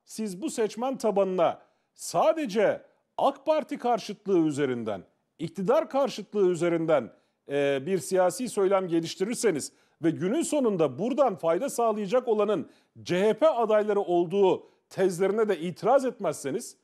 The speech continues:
e, gülümseyerek bu iddiaları geçiştirirseniz o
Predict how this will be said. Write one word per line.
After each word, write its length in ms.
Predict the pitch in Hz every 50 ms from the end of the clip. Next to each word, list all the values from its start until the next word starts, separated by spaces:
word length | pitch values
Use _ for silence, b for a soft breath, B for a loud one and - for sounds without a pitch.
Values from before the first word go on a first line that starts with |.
| _ _ _ _ _ _ _ _ _ _ _ _
e, 200 | - 135 143 143
gülümseyerek 760 | 139 123 131 190 226 226 - - 262 302 330 320 269 - -
bu 320 | 226 220 196 175 147 131 -
iddiaları 500 | 165 170 135 123 175 160 160 156 156 143
geçiştirirseniz 920 | 131 139 135 - - - - 143 127 131 - - 156 180 262 254 - - _ _ _ _ _ _ _ -
o 280 | 165 185 190 190 185